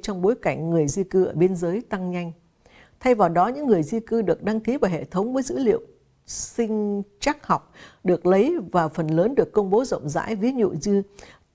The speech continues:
tại một trạm xe bus ở McAllen, Texas.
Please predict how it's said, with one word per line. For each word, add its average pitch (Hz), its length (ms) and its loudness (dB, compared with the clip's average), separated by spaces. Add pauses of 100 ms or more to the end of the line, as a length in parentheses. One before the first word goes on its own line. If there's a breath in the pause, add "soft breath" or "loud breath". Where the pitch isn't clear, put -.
(200)
tại 196 140 6
một 165 180 -4
trạm 190 240 0
xe 214 240 -4
bus 233 300 2 (120)
ở 147 480 -2
McAllen, 196 760 -2
Texas. 262 540 -6